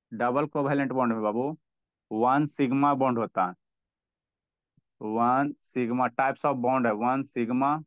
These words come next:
bond, sigma को ऐसे indicate करते हैं इस तरह से, वन sigma bond होगा और क्या होगा, One pi bond होगा। वन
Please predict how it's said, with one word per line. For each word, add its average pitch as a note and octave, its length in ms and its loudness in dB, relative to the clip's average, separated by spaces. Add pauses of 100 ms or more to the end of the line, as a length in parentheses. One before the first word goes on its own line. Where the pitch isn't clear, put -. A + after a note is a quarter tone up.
(420)
bond, G2 500 -4
sigma C3 380 0
को A#2+ 240 -2
ऐसे A#2+ 260 0
indicate A#2 400 0
करते G2 320 -8
हैं - 80 -10 (400)
इस A#2+ 180 -4
तरह F#2+ 200 -4
से, - 160 -12
वन A#2+ 280 2
sigma B2 400 2
bond B2+ 220 2
होगा C3+ 340 4 (840)
और G#2+ 160 2
क्या A2+ 200 2
होगा, A#2+ 300 2 (400)
One A2 480 0 (220)
pi G2+ 240 0
bond F#2+ 280 -8
होगा। F#2+ 280 -10 (2250)
वन A2 360 4